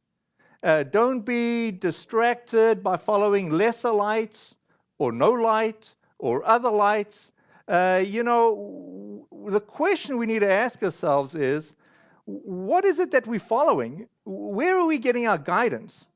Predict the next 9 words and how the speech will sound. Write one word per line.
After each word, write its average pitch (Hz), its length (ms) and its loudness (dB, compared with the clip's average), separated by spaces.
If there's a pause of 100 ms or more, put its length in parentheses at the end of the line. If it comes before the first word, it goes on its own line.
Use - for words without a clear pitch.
(340)
Uh, 180 180 4
what 233 280 2
is 302 160 -4
it 302 140 -4
that 233 240 0
we, 208 420 -2 (280)
we're 190 140 -2
passionate 220 560 -2
about? 147 380 -2